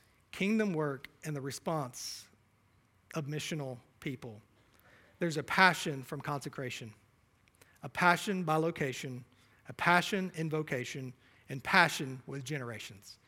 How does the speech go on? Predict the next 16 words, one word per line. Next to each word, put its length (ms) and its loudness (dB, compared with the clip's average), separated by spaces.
This 160 2
is 140 -2
what 140 4
we 80 0
see 240 2
throughout 400 4
this 180 -4
list 300 4
of 80 2
names 420 6
that 100 -2
are 80 0
really 320 4
hard 280 4
to 40 -8
say, 460 4